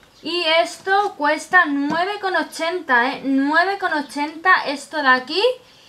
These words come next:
Y pone: "Para cubrir, envolver y almacenar alimentos, reutilizable".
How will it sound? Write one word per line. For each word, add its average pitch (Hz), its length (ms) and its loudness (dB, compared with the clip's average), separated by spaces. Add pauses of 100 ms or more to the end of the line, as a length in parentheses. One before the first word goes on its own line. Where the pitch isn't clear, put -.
(220)
Y 330 140 -6
pone: 302 340 2
"Para 269 320 4
cubrir, 277 460 -2
envolver 302 500 0
y 349 60 -2
almacenar 285 600 0
alimentos, 269 800 0
reutilizable". 262 1080 -2